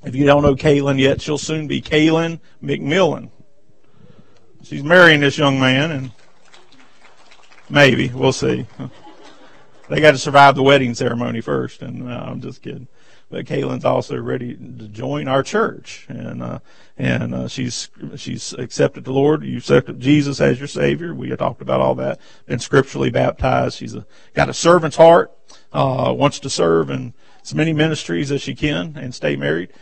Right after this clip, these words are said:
And, uh, <laughs> and, uh, and we're excited about having Kaylin join us here at Victory Way. If you're as excited as I am about welcoming Kaylin to our church family, would you signify the good hearty amen?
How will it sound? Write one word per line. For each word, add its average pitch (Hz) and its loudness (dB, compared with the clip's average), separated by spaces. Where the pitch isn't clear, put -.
And, 135 -6
uh, 139 -6
<laughs> - -4
and, 67 -8
uh, 67 -4
and 67 -6
we're 69 4
excited 127 0
about - -4
having - -10
Kaylin 135 -6
join 123 -8
us - -14
here 120 -8
at 120 -10
Victory 123 -8
Way. 123 -6
If 120 -12
you're 151 -2
as 139 -6
excited 147 4
as 127 -6
I 139 2
am 139 -4
about 135 0
welcoming 135 4
Kaylin 135 -2
to - -4
our 62 2
church 135 -4
family, - -6
would 120 -10
you 123 -10
signify 131 -4
the 120 -8
good 127 -4
hearty - -2
amen? - -6